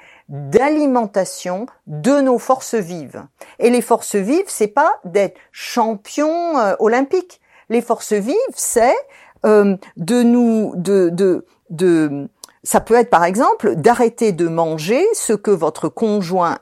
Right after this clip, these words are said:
adore alors que vous ne le digérez pas. C'est d'être loyal avec ce que nous savons qui, euh, nous permet encore une fois de nous lever en joie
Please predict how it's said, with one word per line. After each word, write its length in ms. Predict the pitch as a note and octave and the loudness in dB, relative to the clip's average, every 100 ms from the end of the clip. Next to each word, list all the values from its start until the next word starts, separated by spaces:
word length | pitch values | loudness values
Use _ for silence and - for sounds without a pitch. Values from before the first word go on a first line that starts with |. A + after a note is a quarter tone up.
| - | -2
adore 640 | D3+ D3 G3+ D4 B4+ G#4 | 0 2 2 2 0 -2
alors 220 | - E3 - | 0 0 0
que 100 | E3+ | -2
vous 180 | G3 | 0
ne 60 | D4 | 0
le 120 | G#3+ | 0
digérez 460 | D3 E3+ F3+ A#3+ E4 | -2 -4 -2 0 0
pas. 320 | - C#4 - _ _ _ _ _ _ _ | 0 -2 -4 _ _ _ _ _ _ _
C'est 300 | - - B3+ | -2 0 2
d'être 400 | A#3+ C4 F3+ - | 2 2 0 -4
loyal 1000 | E3+ F#3+ G3+ G#3 G3 G3 F#4+ B4+ F3+ - - - - - | -4 0 4 4 4 4 4 2 0 -4 -8 -20 -20 0
avec 480 | A3 G#3 G#3 G3+ - | 2 4 2 0 -2
ce 280 | - - F4 | -8 -2 -2
que 200 | E4+ C4 | 0 -2
nous 260 | A#3 G#3+ G3+ | 0 0 -2
savons 520 | - F3+ E3+ F3 E4+ C5 - _ _ _ _ _ _ _ _ | -2 0 0 0 -2 -2 -8 _ _ _ _ _ _ _ _
qui, 440 | - D4 C#4 A3 - _ _ _ _ G#3+ | -2 2 4 2 -4 _ _ _ _ 2
euh, 360 | F#3 E3 C#3+ - _ - | 4 4 0 -6 _ -2
nous 240 | G3+ A3 | 2 2
permet 320 | G#3 G#3 A#3 E4+ | 4 2 2 0
encore 220 | C4 G3+ | 2 0
une 80 | G3+ | 0
fois 160 | A#4 | 0
de 120 | A#3 | 0
nous 220 | G#3 G#3 G#3 | 2 2 2
lever 440 | G#3+ C4 G#3 G3 | 2 2 2 0
en 160 | E3+ F3 | 0 -4
joie 280 | F#3 D4 | -2 0